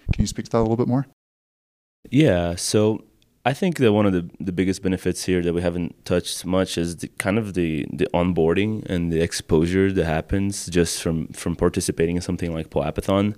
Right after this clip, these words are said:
Speaker 1: Mm-hmm.
Speaker 2: Um, you know, for me, it was getting to know about a bunch of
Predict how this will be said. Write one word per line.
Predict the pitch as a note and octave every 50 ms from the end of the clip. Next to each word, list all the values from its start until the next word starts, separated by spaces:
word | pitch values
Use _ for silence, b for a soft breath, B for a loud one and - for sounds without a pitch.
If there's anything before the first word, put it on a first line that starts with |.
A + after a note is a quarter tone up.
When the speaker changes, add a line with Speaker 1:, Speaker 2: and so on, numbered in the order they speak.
| - -
Speaker 1:
Mm-hmm. | B2 A2+ G#2 G#2+ A2+ A#2 B B B B B B -
Speaker 2:
Um, | - G2 F#2 F2 E2+ E2 D#2+ E2 E2 D#2+ - - - _ _ _ _ _ _ _ _ _ _ _ _ _ _ -
you | A2+ G#2
know, | F#2 F2+ F2+
for | F2+ - - G2+
me, | F#2+ F#2+ G2 G#2+ A2+ A#2 A#2 G#2 - - - _ _ _ _ _ _ _ -
it | G#2
was | F#2+ F#2 F2+ F#2 F2+ F2 E2+ F2 - - - - - - - _ _ _ _ _ _ _ _ _ _ _ - G2+ - G2+
getting | G#2 G#2+ G#2 G#2
to | G2+ - F#2+
know | F2+ F2+ F#2 F#2+ F#2+
about | F2 F2+ F2 E2+ E2+ - - - _ _ _ _ -
a | F#2+
bunch | F#2 F#2+ F#2+ F#2+ -
of | F#2 -